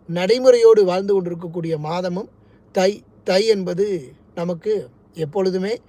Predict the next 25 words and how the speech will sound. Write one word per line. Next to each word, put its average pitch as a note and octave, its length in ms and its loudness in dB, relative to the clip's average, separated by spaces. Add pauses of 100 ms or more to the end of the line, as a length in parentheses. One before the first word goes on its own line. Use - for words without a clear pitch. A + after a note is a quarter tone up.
(360)
தை F#3+ 220 4
வந்தவுடன் G3 520 2
தான் F#3+ 300 -4 (240)
மக்களுக்கு F#3 500 -2
மனமகிழ்ச்சி, F3+ 680 -6 (100)
பெருமகிழ்ச்சி, F#3 800 -6 (200)
செல்வம், F#3+ 580 -2
செழிப்பு, G3 680 -2 (400)
எல்லா G#3 320 2
மங்களமும் G3 520 -2
உண்டாகும் F3+ 380 -4
என்ற E3+ 180 -4
நம்பிக்கையில E3+ 540 -6
தான் F3 200 -10 (360)
தமிழனுக்கு G#3 640 0 (220)
தை G3+ 260 2
பிறந்தால் G3 500 2 (100)
வழியும் G3 420 -2
பிறக்கும் E3+ 440 -2 (140)
என்பது E3+ 380 -2
தான் F3 260 -6 (280)
இன்றைய F#3 500 -4 (120)
தாரக E3+ 340 -4
மந்திரம். D#3+ 380 -6 (760)
ஆ, G#3 100 -2